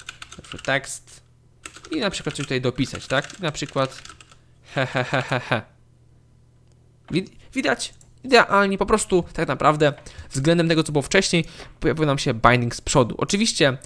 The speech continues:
ktoś może powiedzieć, no ale to te-, teraz trzeba więcej pisać. No, jakby to jest to, co widzimy, ale pod spodem ten kod jest troszeczkę bardziej bezpieczny, aniżeli to było w przypadku Kotlin X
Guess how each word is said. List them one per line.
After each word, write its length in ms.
ktoś 180
może 140
powiedzieć, 220
no 160
ale 100
to 120
te-, 100
teraz 300
trzeba 180
więcej 320
pisać. 440
No, 420
jakby 340
to 500
jest 180
to, 80
co 140
widzimy, 400
ale 200
pod 200
spodem 420
ten 200
kod 220
jest 120
troszeczkę 300
bardziej 320
bezpieczny, 640
aniżeli 460
to 120
było 380
w 120
przypadku 380
Kotlin 320
X 240